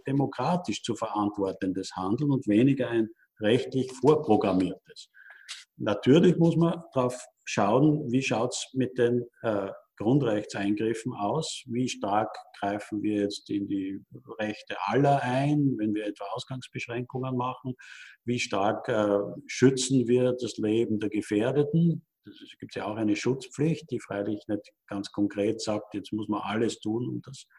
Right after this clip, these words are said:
zu verhindern, wenn das, äh, dazu führt, dass also sehr viele andere Dinge nicht mehr funktionieren. Also da dazwischen, da gibt's ein paar Leitpunkte rechtlicher Art, äh,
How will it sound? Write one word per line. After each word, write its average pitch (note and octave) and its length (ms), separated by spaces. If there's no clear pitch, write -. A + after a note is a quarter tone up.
zu - 160
verhindern, B2 640
wenn - 160
das, - 300
äh, B1+ 240
dazu - 260
führt, A#2+ 340
dass A#2+ 160
also - 220
sehr - 180
viele A2 240
andere A2+ 300
Dinge A#2 260
nicht B2 240
mehr B2 140
funktionieren. B2+ 640
Also A2+ 180
da A2 140
dazwischen, C#3+ 760
da - 220
gibt's B2+ 240
ein A#2+ 120
paar A#2+ 360
Leitpunkte C#3 1080
rechtlicher A#2+ 560
Art, A2+ 360
äh, A#2 260